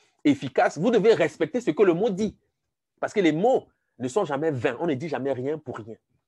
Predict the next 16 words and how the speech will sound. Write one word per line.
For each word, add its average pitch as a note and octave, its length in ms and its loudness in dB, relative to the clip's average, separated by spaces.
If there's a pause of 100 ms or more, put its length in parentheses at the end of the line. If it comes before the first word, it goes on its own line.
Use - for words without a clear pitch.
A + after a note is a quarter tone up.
(240)
d'accord ? E3+ 300 -18 (600)
Et E3 200 0
c'est - 200 -4
intéressant E3+ 440 2
de F3+ 80 4
voir E3 240 2
qu'en C#3 80 -2
réalité, A#2 560 0
c'est C#3+ 180 -4
un A3+ 80 0
animal F3 320 0
qui - 80 -6
va D#3+ 140 4
devenir D3+ 400 2
l'animal D3+ 340 -2
sept. - 460 -6